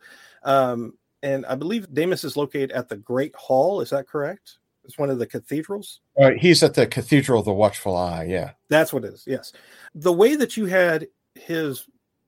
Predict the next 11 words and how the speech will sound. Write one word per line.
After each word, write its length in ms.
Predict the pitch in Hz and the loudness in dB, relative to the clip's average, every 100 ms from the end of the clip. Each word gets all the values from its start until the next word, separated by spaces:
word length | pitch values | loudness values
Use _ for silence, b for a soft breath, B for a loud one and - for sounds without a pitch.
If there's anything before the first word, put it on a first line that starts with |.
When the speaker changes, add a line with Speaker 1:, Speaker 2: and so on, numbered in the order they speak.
| - | -16
Speaker 1:
ranking 680 | 131 156 185 - 135 113 101 | -2 0 0 -2 -8 -8 -6
in 180 | 127 | -8
terms 360 | 120 143 131 123 | -6 -4 -4 -4
of 160 | 131 110 | -6 -6
his 160 | 117 | -12
title 380 | - 175 175 135 | -4 0 0 -2
was 300 | 123 110 - | -4 -8 -10
Low 360 | 110 123 151 131 | -6 0 0 -2
Keeper. 540 | - - 151 - - _ b b b b b | -12 -12 -12 -12 -16 _ b b b b b
Speaker 2:
Yeah. 180 | - - 147 | -6 -4 0
Speaker 1:
Um, 560 | 143 139 135 120 113 | 2 2 2 -2 -10